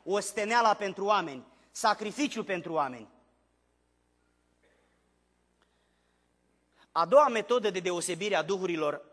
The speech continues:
pe lângă cea naturală, logică, omenească, care are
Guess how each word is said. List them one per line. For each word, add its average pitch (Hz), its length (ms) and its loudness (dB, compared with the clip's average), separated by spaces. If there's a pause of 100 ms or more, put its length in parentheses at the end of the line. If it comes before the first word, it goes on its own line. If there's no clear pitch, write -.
pe 180 120 0
lângă 214 280 -2
cea 208 180 0
naturală, 185 800 -2
logică, 151 760 -6
omenească, 190 760 -4 (320)
care 175 240 0
are 202 400 2